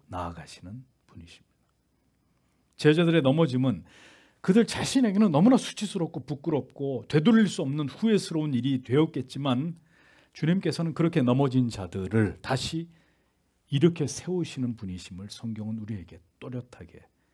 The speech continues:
보여주고 있습니다. 하나님의 사람들은 넘어질지라도 반드시 다시 일어서는 자들입니다. 시편 삼십일 편 이십삼 절, 이십사 절은 이렇게 말씀하고 있죠.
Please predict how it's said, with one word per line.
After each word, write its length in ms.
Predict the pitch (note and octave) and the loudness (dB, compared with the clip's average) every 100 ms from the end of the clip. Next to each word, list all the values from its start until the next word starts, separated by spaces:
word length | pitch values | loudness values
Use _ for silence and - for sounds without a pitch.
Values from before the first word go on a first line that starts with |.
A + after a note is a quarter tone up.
| _ _ _ | _ _ _
보여주고 480 | - G2 E2+ F2+ E2 | -10 -10 -10 -14 -20
있습니다. 440 | - - - _ _ _ _ _ _ _ _ | -20 -20 -20 _ _ _ _ _ _ _ _
하나님의 400 | - A#2+ A2 G#2 | -4 0 0 0
사람들은 680 | - G2 F#2+ E2+ E2+ D#2+ D#2+ | -4 -10 -10 -10 -12 -10 -2
넘어질지라도 1200 | G#2+ B2 A#2 G2+ F#2 E2+ - E2 D2+ - D2+ - _ _ _ _ | 0 0 -4 -8 -12 -14 -16 -16 -16 -16 -18 -20 _ _ _ _
반드시 680 | - F#2+ G#2+ C3 C3+ C3+ B2+ | -12 -6 -6 -6 -8 -10 -12
다시 540 | - F#2+ - A#2 A2 - | -14 -18 -14 -12 -12 -8
일어서는 540 | A#2+ A#2+ A2+ - F2 | -6 -6 -10 -14 -16
자들입니다. 600 | F#2 - - E2 - - - _ _ _ - | -18 -20 -20 -20 -20 -20 -20 _ _ _ -14
시편 360 | - A2 G#2+ | -10 -6 -8
삼십일 520 | G2 - A#2 - G#2 G2 | -8 -12 -14 -12 -12 -12
편 240 | A2 G#2 | -12 -10
이십삼 440 | A#2+ G#2+ - A2+ G#2+ | -10 -10 -12 -12 -10
절, 180 | A2+ - | -12 -14
이십사 360 | G#2 - - G2 | -16 -16 -18 -18
절은 220 | - - _ _ _ _ _ _ - | -20 -20 _ _ _ _ _ _ -10
이렇게 280 | A#2+ G#2+ G#2 | -10 -8 -14
말씀하고 600 | D#2+ - - - - F#2+ | -16 -18 -20 -20 -20 -20
있죠. 180 | _ | _